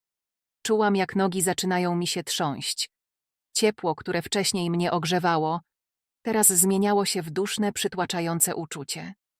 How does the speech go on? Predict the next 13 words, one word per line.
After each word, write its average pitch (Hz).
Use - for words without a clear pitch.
Spojrzałam 180
na 170
Adama, 170
który 170
siedział 180
w -
ciszy, 185
obserwując 170
nas. 147
Jego 185
spojrzenie 202
było 180
przenikliwe, 175